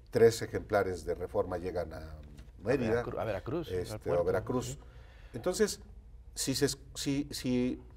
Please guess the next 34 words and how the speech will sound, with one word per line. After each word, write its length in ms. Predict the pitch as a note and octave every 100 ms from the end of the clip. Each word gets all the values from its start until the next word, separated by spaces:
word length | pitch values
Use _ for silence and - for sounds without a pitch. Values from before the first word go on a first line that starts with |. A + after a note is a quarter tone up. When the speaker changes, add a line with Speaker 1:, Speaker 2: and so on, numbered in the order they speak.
| -
Speaker 1:
digamos, 540 | - A#2 D#3+ D#3 - - - - - -
la 160 | G#2+
manera 300 | A2+ B2 D#3+
de 100 | D3+
informarse 680 | B2 A2 A2 A2 B2 A2 A2
solamente 560 | - B2+ B2 A#2 A2+ A2
se 160 | A2
da 300 | G#2+ A2 G#2+ -
en 240 | F#2 F#2
los 400 | F2 F2+ - - - - - - -
medios 320 | A2+ B2 B2+
de 80 | A2+
la 80 | G2+
Ciudad 280 | - G#2 A2
de 100 | A2
México, 500 | G#2 F#2+ - - - - - - - -
en 180 | D#3+ D#3
los 220 | D3 -
columnistas 880 | - D3+ B2+ A#2 B2+ E3+ - - A2+
de 80 | F#2+
la 100 | F2
Ciudad 320 | - F2+ F#2+
de 80 | F2+
México, 460 | E2+ - - - - - -
en 160 | C#3+
el 100 | D3
resumidero 840 | C3+ C3+ C3+ - C3 B2+ B2+ F#3 F3+
de 120 | B2
chismes 680 | - - D3+ C#3 A#2 G#2 -
en 100 | G2
que 120 | G#2+
se 120 | -
han 80 | C#3
convertido 680 | D3+ A#2 G#2 - B2+ A#2 A2+